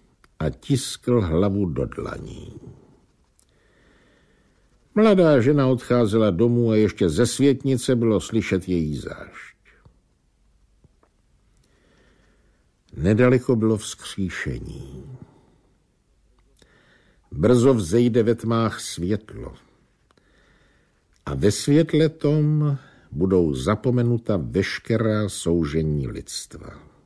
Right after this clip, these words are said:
Temné hlaholení zástupů neslo se ze silnice. Od nich z domu vypravoval se zatím Klouček v průvodu skotáka. Ostatní půjdou co nevidět.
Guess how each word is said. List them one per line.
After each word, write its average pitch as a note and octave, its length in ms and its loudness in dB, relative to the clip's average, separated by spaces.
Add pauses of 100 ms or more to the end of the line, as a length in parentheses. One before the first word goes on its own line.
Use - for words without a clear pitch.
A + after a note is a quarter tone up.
(1500)
Temné B2 480 4
hlaholení G#2+ 680 2
zástupů A2 1120 -2
neslo G2+ 360 0
se B2 180 -2
ze F#2 140 -2
silnice. - 840 -10 (1120)
Od B2+ 180 4
nich C3 300 2
z F#2 120 -4
domu D#3 400 2 (240)
vypravoval E3 600 2
se D3+ 160 0
zatím C3+ 400 0
Klouček D3 580 0
v - 100 -20
průvodu C#3 420 0
skotáka. D#2 720 -6 (200)
Ostatní F3+ 600 0
půjdou C#3 400 2
co A2+ 180 -4
nevidět. - 680 -10